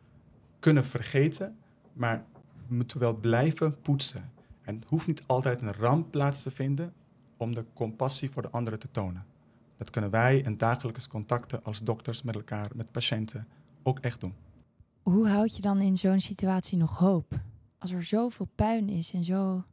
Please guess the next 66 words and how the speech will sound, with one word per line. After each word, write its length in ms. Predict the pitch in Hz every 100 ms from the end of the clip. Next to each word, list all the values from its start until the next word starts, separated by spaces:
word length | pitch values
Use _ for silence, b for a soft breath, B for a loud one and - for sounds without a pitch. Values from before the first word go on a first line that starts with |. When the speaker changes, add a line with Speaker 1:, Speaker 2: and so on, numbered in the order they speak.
| _
Speaker 2:
wat 120 | 190
u 60 | 190
zei, 320 | 170 185 185
vijfentachtig 500 | - 190 185 202 -
procent 320 | - - 202 190
van 120 | 185
de 60 |
stad 280 | - - 214
die 140 | - 175
weg 280 | 202 -
is. 340 | 208 202 - - _ _
Speaker 1:
Ja. 220 | 123 123 - _ _ _ _ _ _ _ _ B B B B B B B B B _ _ _ -
Dat 140 | 131
leer 220 | 139 196
je 100 | 185
van 160 | - 139
iemand 480 | 170 175 175 180 143
die 400 | 156 160 160 135 135
had 380 | 131 131 - -
vijfenzeventig 800 | - 202 170 139 - 170 160 151
familieleden 480 | 139 165 147 127 110
verloren. 600 | 101 95 90 92 - -
En 260 | 120 127 123
dan 200 | 123 127
zegt 300 | 131 127 -
hij, 100 | 135
"Het 120 | 135
is 60 |
een 140 | 131 120
abstract 440 | 117 - 135 123
getal. 360 | - - 120 95
Ik 80 | 101
kan 120 | 113
niet 140 | 117
eens 140 | 110 -
voorstellen 480 | 117 - - 90
wat 200 | 90 -
dat 120 | - -
betekent." 560 | - 117 117 95 98
Ik 60 | -
zei, 140 | 92
"Hoe 100 | 98
komt 220 | 101 113
dat 140 | 117 -
nou? 120 | 101
Het 80 | 110
zijn 180 | 117 113
gewoon, 280 | 113 110 -
eh, 140 | 107
familieflats." 640 | 107 113 117 110 - - -
Dus 140 | -
heb 160 | 107 101
je 80 | 104
wel 160 | 101
in 60 | 101
Turkije 240 | 95 -
bijvoorbeeld, 300 | 98 98 95
je 60 | 107
hebt 100 | -
een 80 | 98
familieflat 600 | 101 113 113 110 113 104
en 100 | 107
daar 160 | 101 98
wonen 160 | 101
dus 120 | 101 -
families 440 | 101 113 110